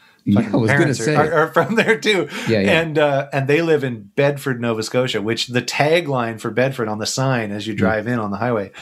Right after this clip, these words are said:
Speaker 1: Yeah.
Speaker 2: is, is, uh, it says, "Bedford, a traditional stopping place."
Speaker 1: Oh,
Speaker 2: which is
Speaker 1: great
Speaker 2: just
Speaker 1: line.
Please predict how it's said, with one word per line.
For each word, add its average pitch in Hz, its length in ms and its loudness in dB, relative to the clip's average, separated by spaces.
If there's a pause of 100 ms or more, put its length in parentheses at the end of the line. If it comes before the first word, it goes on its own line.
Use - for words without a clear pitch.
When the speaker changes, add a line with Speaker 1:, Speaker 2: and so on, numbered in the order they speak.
(120)
Speaker 1:
Yeah. - 120 0
Speaker 2:
is, 107 140 -2 (220)
is, 110 280 -2
uh, 110 60 0
it 101 120 -4
says, 117 200 0
"Bedford, 123 540 0
a 117 60 -4
traditional 127 540 -2
stopping 123 500 -2
place." 87 560 -8 (220)
Speaker 1:
Oh, 101 220 2
Speaker 2:
which 196 200 2
is 202 120 2
Speaker 1:
great 196 60 2
Speaker 2:
just 185 180 2
Speaker 1:
line. - 60 0